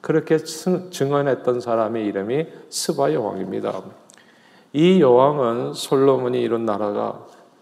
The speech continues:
정말로 과거에 한 번도 경험해보지 못한 그런 멋진 나라인가? 소문은 그렇게 들리는데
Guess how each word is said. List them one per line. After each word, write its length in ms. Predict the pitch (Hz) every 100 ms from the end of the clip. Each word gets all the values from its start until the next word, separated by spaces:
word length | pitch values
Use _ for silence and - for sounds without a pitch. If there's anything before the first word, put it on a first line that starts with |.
| _
정말로 800 | - - 131 156 156 156 156 160 160
과거에 380 | 120 120 120 123
한 220 | 123 120
번도 280 | 117 113 110
경험해보지 580 | 104 104 107 104 101 110
못한 500 | 101 95 113 107 98 - _ _ _
그런 320 | - 147 165
멋진 400 | 151 123 - 160
나라인가? 500 | 139 104 95 95 95
소문은 540 | 98 - 180 180 185 180
그렇게 340 | 117 - 139
들리는데 960 | 120 101 104 104 90 95 110 104 -